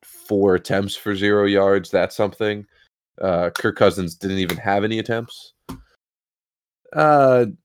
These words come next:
I think the crazier fact is, you know, you look at the Minnesota Vikings, who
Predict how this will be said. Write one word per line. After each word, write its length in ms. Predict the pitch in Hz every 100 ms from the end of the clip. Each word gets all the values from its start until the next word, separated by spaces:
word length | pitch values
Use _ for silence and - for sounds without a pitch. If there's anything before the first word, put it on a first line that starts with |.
| _ _ _ _ _ -
I 160 | 113 -
think 320 | - 139 -
the 100 | 120
crazier 540 | - 123 113 107 107
fact 400 | - 104 101 -
is, 500 | 98 90 82 - -
you 120 | - 95
know, 280 | 82 82 92 _ _ _ _ _ _ _ _ _ _ _ _ _
you 160 | 104 104
look 200 | 104 104
at 100 | 104
the 60 | 104
Minnesota 460 | 98 95 - 95
Vikings, 520 | 95 95 90 90 87
who 460 | - 95 90 85 80